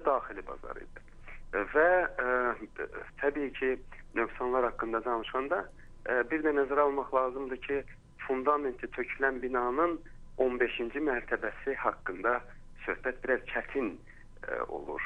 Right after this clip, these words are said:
e, yaradıcı adam üçün, ya ki bizim üçün. Biz çox sevinirik ki, e, biz hər hansı bir,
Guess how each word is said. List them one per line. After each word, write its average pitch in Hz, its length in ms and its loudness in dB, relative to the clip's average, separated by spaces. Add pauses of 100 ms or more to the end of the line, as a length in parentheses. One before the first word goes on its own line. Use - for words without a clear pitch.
(240)
e, - 20 -4 (280)
yaradıcı 90 460 4
adam 90 280 0
üçün, - 240 -8 (600)
ya - 80 -4
ki - 200 -8
bizim 80 260 -8
üçün. - 240 -10 (320)
Biz 151 80 4
çox 165 260 4
sevinirik 160 460 2
ki, 160 280 4 (300)
e, 98 280 6
biz 123 100 -2
hər 147 260 2
hansı 151 400 2
bir, 147 260 4